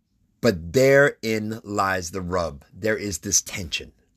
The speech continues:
And in that tension, a lot of black men have chosen to be with non-black women. They will tell you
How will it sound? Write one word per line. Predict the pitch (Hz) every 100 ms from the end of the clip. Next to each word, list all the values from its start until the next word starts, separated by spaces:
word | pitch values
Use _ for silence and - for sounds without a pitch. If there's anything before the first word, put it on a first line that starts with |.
| _ _ _ _ _ _ _ _ _ _ _ -
And | 226 -
in | 208 208
that | 120 95
tension, | - 90 78 80 82 _ _ _ _ _ _ _ _ _ _ _ _ _ _ _ _ _ _ _ -
a |
lot | 90 90 98 123
of | 156 135
black | 123 123
men | 110 113
have | 120 87
chosen | - 98 98 98
to | 98
be | 90
with | 92 82
non-black | 85 82 90 85 85 80
women. | 82 71 69 -
They | 85
will | 92 90
tell | 98 92
you | 90 90 85